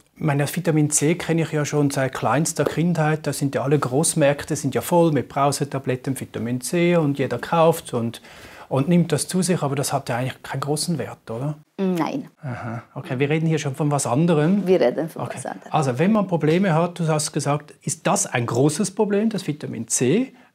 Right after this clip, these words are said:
Speaker 1: aber hast noch nicht abschließend gesagt, nur Vitamin C. Du hast noch etwas offen gelassen. Was denn noch?
Speaker 2: Ja, wir haben die Mineralien, Calcium, Magnesium,
Speaker 1: Gut.
Speaker 2: Eisen, äh, und so, U-,
Speaker 1: Ja.
Speaker 2: Spurelemente, Selen, Zink,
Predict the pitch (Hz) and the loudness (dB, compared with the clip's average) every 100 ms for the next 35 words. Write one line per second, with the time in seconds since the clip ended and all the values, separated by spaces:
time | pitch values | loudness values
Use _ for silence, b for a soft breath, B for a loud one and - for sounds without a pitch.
0 | _ - 170 190 170 190 - 170 185 214 | _ -4 -2 0 0 0 -2 -2 0 0
1 | 190 196 - 208 190 196 190 185 170 - | -2 -4 -2 -4 -2 -2 -2 -2 -4 -2
2 | 175 190 196 127 - - 117 127 127 120 | 4 6 4 2 -2 -6 -4 -4 -2 -4
3 | 110 151 170 190 185 190 190 185 185 190 | -2 -2 0 -2 -2 -2 0 0 0 0
4 | 160 113 117 - 123 151 - 156 127 113 | 0 -2 -8 -10 -4 -4 -4 -2 -2 -4
5 | - _ B B B B 196 - - - | -8 _ B B B B 4 4 -2 4
6 | 269 277 311 320 240 240 233 - - 233 | 6 8 8 8 6 4 4 2 4 6
7 | 220 190 226 262 320 349 320 240 247 262 | 6 4 4 4 4 2 0 0 2 2
8 | 240 226 226 220 226 247 262 262 269 269 | 2 2 0 2 2 2 0 2 4 2
9 | 202 220 240 226 247 254 262 254 254 254 | 2 2 2 4 4 6 6 6 4 4
10 | 226 226 247 277 - 254 220 - - 294 | 2 4 2 4 4 4 4 0 4 6
11 | 285 277 269 262 254 254 247 233 233 233 | 6 6 6 4 4 2 2 2 2 2
12 | 226 - 247 262 320 392 | 0 4 8 8 8 4